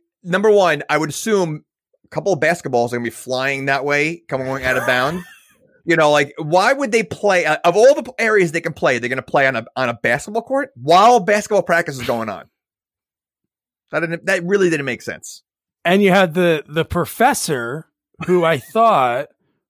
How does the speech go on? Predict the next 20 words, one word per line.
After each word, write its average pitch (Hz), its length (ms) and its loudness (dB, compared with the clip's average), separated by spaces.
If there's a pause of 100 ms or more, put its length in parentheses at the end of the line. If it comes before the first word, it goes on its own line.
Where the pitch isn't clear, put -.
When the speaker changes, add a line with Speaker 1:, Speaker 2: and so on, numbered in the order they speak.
Speaker 2:
was, 143 440 -2
and 143 380 -6
here's, 151 760 -8 (420)
I 156 80 -4
had 190 320 0
to, 151 380 -2 (120)
like, 139 200 -8
right 185 200 0
away, 151 300 0
like, 113 180 -10
this 131 220 -6
was 135 180 -10
a - 200 -16
very 139 280 -8
important 123 440 -12
clip - 300 -12
that 120 120 -10
I 113 80 -10
had 120 280 -8
to 117 440 -12